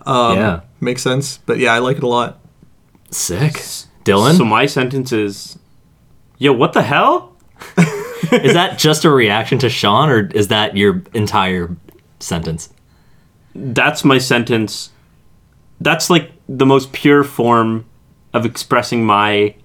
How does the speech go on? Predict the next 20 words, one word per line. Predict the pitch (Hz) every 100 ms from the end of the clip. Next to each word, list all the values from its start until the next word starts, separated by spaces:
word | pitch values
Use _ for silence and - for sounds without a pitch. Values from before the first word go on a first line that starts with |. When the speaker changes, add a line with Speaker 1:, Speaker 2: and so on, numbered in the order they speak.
| _ _ _ _ _
Speaker 3:
reaction | 117 123 117 107 110 - 98 95 - _
to | -
the | 101 98
show. | - 101 - - - _ _ _ _ _
Speaker 2:
Nice. | 104 117 104 - - - - _ _ _ _
Speaker 3:
When | - 120 120
I, | 110 - _ _ _ - _
when | 120 104
I, | 98 92 - _
you | -
know, | 95 104 - _
first | - -
turned | - -
it | -
on. | - - _ _ _ _ _ _ _
Speaker 1:
Brennan? | 123 120 180 185 - _ -
Speaker 2:
My | 107
sentence | 123 156 151 143 120 - -
is, | 101 98 92
uh, | 92 87 87